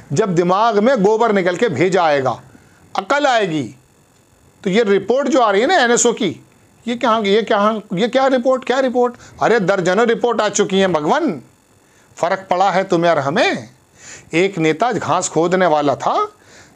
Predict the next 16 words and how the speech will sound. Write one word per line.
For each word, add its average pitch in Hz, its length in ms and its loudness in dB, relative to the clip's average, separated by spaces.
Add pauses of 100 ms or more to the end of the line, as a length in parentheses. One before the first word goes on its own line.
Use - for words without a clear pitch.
(100)
धार्मिक 190 460 0
बातें 180 340 0
करके 165 340 0
केंद्र 190 400 0
में 262 60 2
मिनिस्टर 196 420 0
बन 151 180 -2
जाता 143 300 0
है, 262 140 -2 (440)
उल्लू 196 300 2
बना 233 280 2
देता 247 220 0
है 294 80 0
तुम्हारा 277 360 2
और 240 120 0
मेरा। 143 300 -2